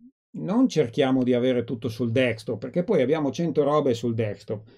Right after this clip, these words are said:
Google Foto è qui comodo. Quando io apro il mio Google, adesso, eh, vediamo se, se, se ci vado, diciamo così, quando io apro il mio browser, quello che mi interessa, si apre già in Google. Qui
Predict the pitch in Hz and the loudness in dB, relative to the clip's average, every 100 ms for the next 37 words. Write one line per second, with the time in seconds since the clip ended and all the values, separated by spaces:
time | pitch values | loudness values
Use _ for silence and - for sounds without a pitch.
0 | _ _ - 226 170 156 165 175 113 131 | _ _ 6 8 8 6 6 2 4 0
1 | 135 - 151 160 196 160 185 170 117 107 | 0 0 -2 2 0 4 4 4 0 -2
2 | 151 175 190 180 156 165 143 131 117 104 | -2 2 4 6 4 4 0 -2 -2 -4
3 | 110 _ _ 127 127 160 147 135 120 110 | -6 _ _ 0 2 2 2 0 2 0
4 | 107 117 151 135 170 185 123 131 123 135 | 0 2 2 6 6 6 2 -2 0 -2
5 | 120 113 113 110 113 110 113 123 123 117 | -2 -4 -6 -10 -12 -8 -8 -6 -6 -8
6 | - 120 117 - - - - 113 123 123 | -10 -8 -8 -10 -12 -12 -12 -12 -6 -4
7 | 127 135 123 117 113 _ _ - 139 127 | -2 0 0 0 -4 _ _ -8 -6 -2
8 | 131 123 147 160 160 151 151 135 131 147 | -2 0 2 4 4 4 2 2 2 4
9 | 139 151 143 117 117 120 147 160 _ _ | 4 4 2 2 0 -2 -2 -8 _ _
10 | _ _ - 139 117 127 131 131 151 147 | _ _ 0 0 2 2 2 2 0 -2
11 | 147 190 - 151 151 156 165 156 196 170 | -2 -4 -4 -4 -2 0 0 4 4 4
12 | 135 123 127 110 101 95 _ _ _ _ | 2 2 2 0 -4 -8 _ _ _ _
13 | 196 208 190 254 | 6 10 10 8